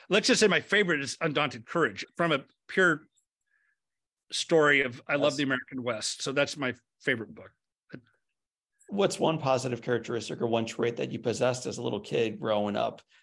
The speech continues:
Speaker 2: in the Nevada Sierra Mountains that you wish you exhibited as brilliantly today?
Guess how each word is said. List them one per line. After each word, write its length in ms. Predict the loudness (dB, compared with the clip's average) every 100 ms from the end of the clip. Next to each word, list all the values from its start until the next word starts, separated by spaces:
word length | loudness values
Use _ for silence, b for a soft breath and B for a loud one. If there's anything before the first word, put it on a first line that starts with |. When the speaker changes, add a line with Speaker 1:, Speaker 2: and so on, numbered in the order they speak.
| b _
Speaker 2:
in 100 | -2
the 80 | 0
Nevada 440 | 2 2 2 0
Sierra 340 | -2 -4 -2 -2
Mountains 520 | -4 -4 -6 -6 -2
that 160 | -4 -2
you 80 |
wish 280 | -2 -2 -2
you 100 | -4
exhibited 420 | -4 -6 -6 -4
as 140 | -6 -6
brilliantly 540 | -4 -4 -4 -8 -10
today? 360 | -8 -6 -6